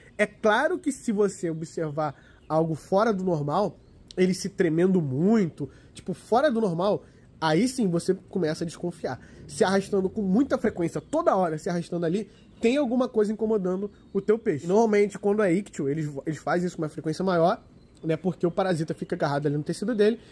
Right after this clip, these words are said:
deles e fica, de fato, incomodando bastante o peixe. Mas quando faz isso uma vez ou outra, é, é normal fazer mais de uma vez no dia, mas quando faz igual a Malona fez aqui que vocês viram, uma vez ou outra de se arrastar, cara, completamente normal, vocês não tem que se preocupar.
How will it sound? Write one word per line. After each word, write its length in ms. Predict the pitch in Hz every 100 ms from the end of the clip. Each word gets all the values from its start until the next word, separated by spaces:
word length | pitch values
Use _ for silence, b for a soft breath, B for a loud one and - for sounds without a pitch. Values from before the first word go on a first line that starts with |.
| B -
deles 240 | 170 208 208
e 60 |
fica, 360 | - 247 262 226
de 100 | 196
fato, 400 | 240 214 214 -
incomodando 460 | 220 208 196 175 185
bastante 500 | 196 196 160 165 - b b b _
o 80 | 175
peixe. 260 | - 127 185
Mas 100 | 190
quando 160 | 254 269
faz 180 | 269 254
isso 220 | 226 240
uma 200 | 226 220
vez 180 | 254 254
ou 100 | 196
outra, 240 | 160 151
é, 280 | 156 - 147
é 40 |
normal 340 | 196 233 202 269
fazer 240 | 220 202
mais 160 | 196 202
de 60 |
uma 100 | 190
vez 140 | 170 175
no 80 |
dia, 260 | 185 170 240 B B B
mas 140 | 196 196
quando 180 | 226
faz 300 | 226 214 180
igual 160 | 175 196
a 40 |
Malona 280 | 226 202 196
fez 180 | 190 170
aqui 140 | 165
que 60 | -
vocês 160 | 160 143
viram, 280 | 180 170 - B -
uma 160 | 175
vez 180 | 170 180
ou 80 | 165
outra 180 | 196 156
de 80 |
se 60 | 160
arrastar, 400 | 151 139 202 160 b b b
cara, 320 | 226 175 127 -
completamente 640 | 196 190 208 208 196 196
normal, 280 | 202 165 175
vocês 120 | 185
não 80 | 185
tem 140 | 180
que 60 | 175
se 60 |
preocupar. 420 | - 190 - 147